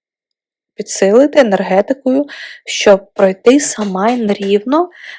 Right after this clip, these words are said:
без втручання негативних потусторонніх сил до вас.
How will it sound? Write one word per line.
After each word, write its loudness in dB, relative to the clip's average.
без -2
втручання -4
негативних -2
потусторонніх -6
сил -10
до -10
вас. -10